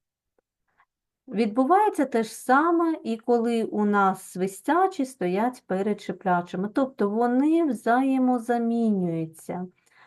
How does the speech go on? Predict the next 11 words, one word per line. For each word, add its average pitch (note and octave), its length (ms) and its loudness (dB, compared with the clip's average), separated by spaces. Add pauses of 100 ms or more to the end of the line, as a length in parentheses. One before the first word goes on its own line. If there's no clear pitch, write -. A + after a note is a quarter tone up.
(200)
Ось, F#4+ 240 2
наприклад, A#3 480 0
в - 40 -16
слові F#3 440 2
«занісши», B3+ 1200 2 (340)
«занісши» B3 960 2
ми A#3+ 140 0
бачимо, G#3 580 2
що G#3 160 -8
свистячий G#3+ 840 -2
с A#3+ 500 -4